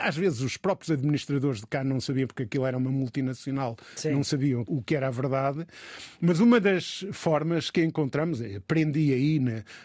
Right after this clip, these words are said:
Speaker 1: na, foi olhar para as encomendas de matéria-prima em grosso e olhar para as encomendas de matéria-prima já
Speaker 2: Não.
Speaker 1: transformar com algumas transformações. Havia
Speaker 2: Uhum.
Speaker 1: armazéns intermédios.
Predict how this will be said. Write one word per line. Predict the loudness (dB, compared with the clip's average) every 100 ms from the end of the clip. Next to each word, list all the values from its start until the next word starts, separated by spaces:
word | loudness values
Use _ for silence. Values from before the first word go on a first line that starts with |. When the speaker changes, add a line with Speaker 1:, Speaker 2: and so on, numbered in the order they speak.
| -6
Speaker 1:
na, | -6 -4
foi | -6 2 4 4 0 -12 -20 -18 -20 -4
olhar | 0 4 4 2
para | 0 2 4 2 -2 -6 _ _
as | -2 2
encomendas | 4 4 4 4 4 2 0 -4
de | -2
matéria-prima | 0 2 2 0 2 0 0 2 2 2
em | 2 2
grosso | 4 4 2 -2 -2 -4 _ _
e | 2 4
olhar | 6 6 4 2
para | 2 2
as | 2
encomendas | 0 2 2 4 2 2
de | 2
matéria-prima | 2 2 2 2 0 0 2 2
já | 4 4 4 0 -8
Speaker 2:
Não. | -10 0
Speaker 1:
transformar | 0 2 2 2
com | 2 2
algumas | 2 2 2 0 0
transformações. | -2 -2 -2 -2 -2 -4 -2
Havia | 0 2 0 -4 -16 -10
Speaker 2:
Uhum. | -4
Speaker 1:
armazéns | 0 2 2 2 0 0 -4 -10 -18 -20 _ -2
intermédios. | 2 2 2 0 0 -4 -10 -14